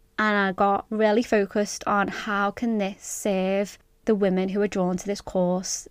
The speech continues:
in the best way possible to get the best transformation in the shortest amount of time. And that's what I've been able to develop. So at the moment, I have a wait list for Seduce Your Subconscious.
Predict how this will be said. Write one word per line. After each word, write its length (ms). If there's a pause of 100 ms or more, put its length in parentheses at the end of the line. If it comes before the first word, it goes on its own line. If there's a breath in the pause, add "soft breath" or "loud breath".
(280)
in 80
the 80
best 480
way 160
possible 460
to 120
get 140
the 80
best 460
transformation 920
in 140
the 40
shortest 640
amount 260
of 60
time. 400 (380)
And 140
that's 180
what 120
I've 100
been 140
able 240
to 160
develop. 420
So 200 (120)
at 160
the 80
moment, 460
I 60
have 280
a 40
wait 280
list 460
for 260
Seduce 400
Your 100
Subconscious. 840